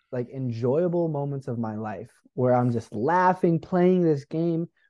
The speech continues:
which I end up learning that it's, like, a, it's a Roman game.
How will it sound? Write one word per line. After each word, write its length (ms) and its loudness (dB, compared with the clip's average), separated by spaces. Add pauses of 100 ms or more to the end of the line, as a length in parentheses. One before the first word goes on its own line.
which 240 -4
I 140 -4
end 120 -2
up 140 -2
learning 320 -6
that 100 -4
it's, 160 -6
like, 160 -8
a, 180 -8 (200)
it's 100 -4
a 80 2
Roman 540 0
game. 400 -8